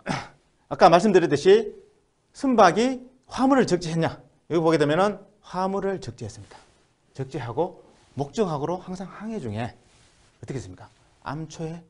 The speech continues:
자초 사고가 발생해요. 자초. 자초 사고가 발생이 됩니다.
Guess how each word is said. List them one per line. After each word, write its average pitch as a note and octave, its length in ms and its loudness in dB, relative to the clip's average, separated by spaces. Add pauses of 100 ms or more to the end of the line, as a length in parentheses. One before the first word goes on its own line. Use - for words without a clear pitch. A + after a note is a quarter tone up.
(220)
자초 - 360 -14
사고가 G2 260 -14
발생해요. - 300 -20
자초. - 340 -20 (1200)
자초 A#2+ 280 -12
사고가 G#2 260 -16
발생이 F#2 280 -18
됩니다. - 240 -20